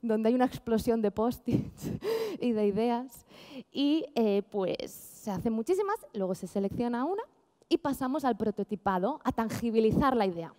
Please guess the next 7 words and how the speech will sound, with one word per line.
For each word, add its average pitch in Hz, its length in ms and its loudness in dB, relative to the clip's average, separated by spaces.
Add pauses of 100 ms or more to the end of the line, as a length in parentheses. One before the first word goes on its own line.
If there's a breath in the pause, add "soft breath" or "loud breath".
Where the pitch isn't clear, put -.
(300)
¿vale? 196 220 -2 (580 loud breath)
Una 302 240 0
vez 302 120 4
la 233 140 4
tangibilizamos, 359 1120 0
aprendemos 247 640 2
del 269 220 2